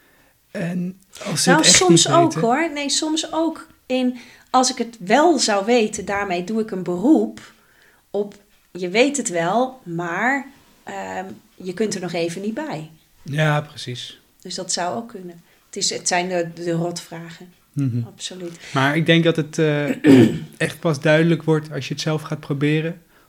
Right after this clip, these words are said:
Speaker 1: Of als je een keer een Socratisch gesprek, eh, luistert of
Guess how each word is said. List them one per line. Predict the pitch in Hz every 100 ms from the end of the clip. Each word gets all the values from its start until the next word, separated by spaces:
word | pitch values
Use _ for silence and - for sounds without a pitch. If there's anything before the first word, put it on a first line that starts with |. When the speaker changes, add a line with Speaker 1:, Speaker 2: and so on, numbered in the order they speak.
| -
Speaker 1:
Of | 147
als | 147 143
je | 156
een |
keer | 151 147
een | 143
Socratisch | 151 - 147 143 147
gesprek, | - - 147 139 135
eh, | 143 131 131 135 _ _ _
luistert | - 135 131 - - - - _
of | 127 123 - -